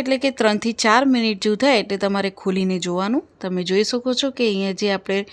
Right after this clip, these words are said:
રવાનું જે મિશ્રણ બનાવેલું છે એ સરસ એવું સિજી ગયું છે અને જે અંદર બધા મસાલા એડ કર્યા છે એ રવાની અંદર બધો જ ફ્લેવર આવી ગયો છે. એક વખત આ રીતે હલાવી દઈશું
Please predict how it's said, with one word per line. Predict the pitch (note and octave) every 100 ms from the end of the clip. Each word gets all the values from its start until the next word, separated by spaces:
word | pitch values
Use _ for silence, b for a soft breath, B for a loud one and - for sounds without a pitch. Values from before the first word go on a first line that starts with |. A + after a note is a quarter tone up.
| B B B F3
રવાનું | G3 B3+ C#4 C4+
જે | A#3 G#3+
મિશ્રણ | F#3+ - G3+ G3
બનાવેલું | F#3+ F#3 F#3 F#3 G3+
છે | A#3+ - G3
એ | F3+
સરસ | F3+ F3+ G#3 A3
એવું | C4 -
સિજી | - D#3+ G#3+ G#3+
ગયું | A#3 B3 -
છે | D#4 - B B B B F3+
અને | G3 F#3+
જે | G3+ G3
અંદર | F#3 F3 G3
બધા | G3 F#3+
મસાલા | F3 - B3 B3+ B3
એડ | B3
કર્યા | A#3+ B3 B3
છે | C#4+ - G3+
એ | F#3
રવાની | F#3 G3 G3 F#3
અંદર | G3 A3
બધો | F3+ - B3+ E4
જ | -
ફ્લેવર | G3 G3 A#3 - B B B -
આવી | F#3 F#3+ F3+
ગયો | F3+ F3 F3
છે. | F3+ E3+ B B B B C#4
એક | D4 C4+
વખત | C4 C4+ - G3+
આ | G#3
રીતે | G3 G#3 F3
હલાવી | E3+ F#3 A3+ A#3
દઈશું | A#3 - C#4